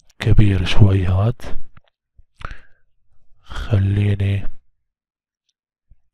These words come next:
أصغر الحجم تبعه، أوكي،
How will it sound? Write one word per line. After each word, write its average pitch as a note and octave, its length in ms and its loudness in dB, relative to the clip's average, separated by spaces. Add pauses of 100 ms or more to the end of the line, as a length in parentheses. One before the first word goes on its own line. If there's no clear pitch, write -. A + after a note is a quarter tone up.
(800)
أصغر G2 460 -2
الحجم F#2+ 420 -2
تبعه، G#2 680 4 (3250)
أوكي، A2 600 -2